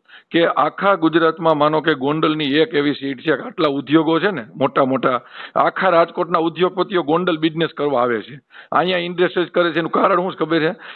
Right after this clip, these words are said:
કે ચૂંટણી ફંડ ઉપર એ જયરાજસિંહનો પરિવાર એક રૂપિયો ચૂંટણી ફંડ લેતું નથી અને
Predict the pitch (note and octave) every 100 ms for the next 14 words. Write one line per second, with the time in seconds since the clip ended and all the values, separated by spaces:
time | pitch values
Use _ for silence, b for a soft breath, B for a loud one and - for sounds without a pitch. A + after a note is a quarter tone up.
0 | B F#3+ F3+ E3+ E3+ G#3 A3 G#3 - F#3
1 | G3+ G3+ - G3 F#3 D3+ E3 F3+ F3 F3
2 | F#3 E3 - D#3 E3+ F#3+ F#3+ E3+ C#3+ F3
3 | F#3 D3 B2 C3+ - E3+ D3+ - D3 D#3
4 | B2 B2+ A2+ A2 A2+ G3 G3+ - B2+ _
5 | _ _ _ _ _ _ _ _ _ _
6 | b - D3+